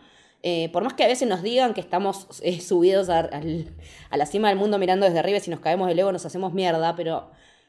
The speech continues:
realmente somos muy solidarios. Cuando neces-, cuando realmente la, la, la horca nos tiene apretados, salimos y, y somos solidarios porque,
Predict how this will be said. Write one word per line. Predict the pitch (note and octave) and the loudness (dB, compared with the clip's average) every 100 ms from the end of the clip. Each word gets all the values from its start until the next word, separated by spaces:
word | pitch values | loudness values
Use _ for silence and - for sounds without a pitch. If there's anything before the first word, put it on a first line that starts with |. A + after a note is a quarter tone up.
| _ | _
realmente | - F#3+ F#3 B3 C4 A#3+ | -2 2 2 2 0 0
somos | A#3+ A#3+ | 0 0
muy | G#3 G#3+ | 0 0
solidarios. | G3 F#3 F3 D#3+ D3+ | 0 2 2 0 -4
Cuando | D#3+ D#3 D#3+ | -8 -8 -6
neces-, | D#3+ F3+ | -6 -10
cuando | - D#3+ | -10 -6
realmente | E3 G3+ A#3 A#3 A#3+ A3+ | -2 0 2 0 2 4
la, | F#3+ D3+ | 4 4
la, | E3 E3 D#3+ D#3 D#3 | 2 2 0 -2 -4
la | D#3+ F3 | -2 0
horca | G#3 A3 | 0 0
nos | G#3 E3 | -2 -4
tiene | - F#3 G3+ F3+ | -4 -2 0 0
apretados, | E3+ E3 F3 G3+ A#3+ B3 - - - _ _ _ - | 0 0 4 4 4 0 -12 -20 -20 _ _ _ -18
salimos | - F3 F3+ A3 A#3+ B3 - - | -4 -2 2 2 2 0 -6 -10
y, | F3+ E3+ E3 - | -8 -8 -8 -10
y | |
somos | F3 G#3+ G#3+ G#3 | -6 0 0 0
solidarios | G3 F3+ F3 F#3+ A3+ | -2 2 2 2 0
porque, | A3+ F3 F3 D3+ C3+ G#2+ - | -2 -4 -2 -2 -2 -6 -10